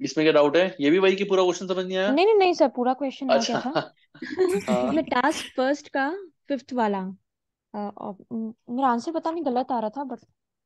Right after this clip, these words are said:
Speaker 2: या तो मैंने
Speaker 1: Task first का fifth वाला।
Speaker 2: हम्म।
Speaker 1: तो task first की fifth ratio है quick ratio।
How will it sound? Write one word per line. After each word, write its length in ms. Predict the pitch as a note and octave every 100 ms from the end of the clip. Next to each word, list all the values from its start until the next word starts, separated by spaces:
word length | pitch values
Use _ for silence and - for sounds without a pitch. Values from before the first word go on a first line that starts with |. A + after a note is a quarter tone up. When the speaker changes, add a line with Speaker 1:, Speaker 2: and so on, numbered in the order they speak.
| -
Speaker 2:
या 160 | A3+ A3+
तो 160 | B3+
मैंने 300 | A#3 A3 A3 A3 _ _ _ _ _ _ _ _ _ _ _ _ -
Speaker 1:
Task 420 | C#3+ D3 E3 -
first 420 | - E3+ F#3 F#3
का 260 | - D#3 E3+
fifth 300 | - F#3+ F#3+
वाला। 300 | D3 A#2+ A2 - _ _ _ _ A#3+
Speaker 2:
हम्म। 380 | A3+ G3 F#3 F3+ _ _ _ _ _ _
Speaker 1:
तो 60 | D3
task 560 | D3 C3+ D3 - -
first 480 | - D#3 D#3+ E3+ E3+
की 200 | - D#3
fifth 280 | D#3+ D#3+ E3+
ratio 300 | D3+ D3+ D3
है 140 | D3
quick 280 | D#3+ G#3+ F3
ratio। 360 | D3 A2 G2